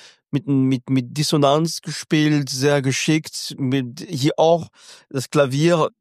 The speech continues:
ne, das Vibraphon holt das Klavier zurück, im superschöne Double Bass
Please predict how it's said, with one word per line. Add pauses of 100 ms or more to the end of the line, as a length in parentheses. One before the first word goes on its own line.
(120)
ne,
das
Vibraphon
holt
das
Klavier
zurück,
im
superschöne
Double
Bass